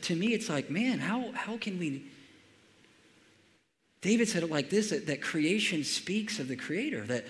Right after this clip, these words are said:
that all the earth is filled with the glory of the Lord. We can build pretty buildings and all that stuff, and that's awesome, but it has no comparison to creation.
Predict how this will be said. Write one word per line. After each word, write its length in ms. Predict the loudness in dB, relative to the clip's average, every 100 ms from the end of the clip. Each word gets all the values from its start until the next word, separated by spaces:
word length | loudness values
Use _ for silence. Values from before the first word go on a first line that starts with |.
| -4
that 140 | -2 0
all 420 | 4 6 8 6
the 180 | 6 8
earth 220 | 6 4
is 140 | -4
filled 320 | 2 4 6
with 100 | 4
the 80 | 0
glory 320 | 0 0 0
of 80 | -2
the 60 | -4
Lord. 340 | -6 -8 -12 -18 -20 -20 -20 -20 -20 -20 -20 -20 -20 -20 -20 4
We 160 | 6
can 160 | 8 8
build 280 | 10 8 8
pretty 220 | 4 4
buildings 500 | 2 2 2 0 0
and 80 | -2
all 120 | 0
that 160 | -2 -2
stuff, 260 | -6 -4
and 80 | -4
that's 160 | -4 -4
awesome, 460 | -6 -4 -4 -6 -8 0
but 120 | 2
it 80 | 4
has 260 | 2 0 0
no 340 | 0 2 0
comparison 840 | 0 -4 -2 0 0 -2 -6 -10 -18 -20 -20 -20 -20 -20 _ _ _ _ _ -10
to 80 | -4
creation. 560 | -2 0 2 0 -4